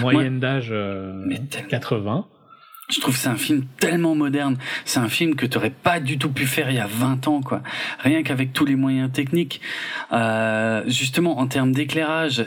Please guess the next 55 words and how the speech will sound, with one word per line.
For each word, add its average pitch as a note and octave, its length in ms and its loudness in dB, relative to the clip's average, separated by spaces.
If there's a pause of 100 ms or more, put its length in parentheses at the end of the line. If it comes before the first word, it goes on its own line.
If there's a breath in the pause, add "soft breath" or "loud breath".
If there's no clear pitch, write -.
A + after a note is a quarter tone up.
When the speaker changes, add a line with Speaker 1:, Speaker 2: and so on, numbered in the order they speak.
Speaker 2:
et E3 460 0
de, A2+ 380 2
de G#2 140 -4
caméra, A#2 560 0 (540 loud breath)
c'est - 160 -4
un - 60 -6
film A3+ 260 2
que - 80 -4
t'aurais - 240 -4
pas - 160 0
pu G3+ 160 -2
faire D#4 240 0
il F3+ 80 -4
y C3 40 0
a A#2+ 40 0
quelques C3 380 0
années, G3 240 2
tu - 120 -4
vois. E3+ 120 2
C'est, A2+ 240 -2
je - 40 -4
suis, - 360 -4
ça - 160 -2
me F#2+ 60 -2
choque - 460 0
que C3+ 100 4
tu B2 300 0
appelles G#2+ 240 0
ça - 160 0
un C3+ 80 2
film G3 220 0
de A2+ 80 0
grand-papa, D#3 480 -2
quoi. - 220 -4 (400 loud breath)
On G#2 80 2
dirait D3+ 180 2
que G3 80 -6
tu - 100 -2
parles D#3+ 240 2
des A#2 100 2
films D3+ 300 2
de B2+ 140 2
guerre, D#3 320 0
euh, G#2+ 160 2
des G#2+ 240 0
années A2+ 160 4
Speaker 1:
C'est C#3 140 4
Speaker 2:
cinquante, C3+ 180 4
Speaker 1:
dans B2 80 4
le B2+ 120 4
Speaker 2:
soixante. C#3+ 400 2
Speaker 1:
sens - 100 -8
de D3 60 2
l'audience, C#3+ 600 0
quoi. G#2 200 -4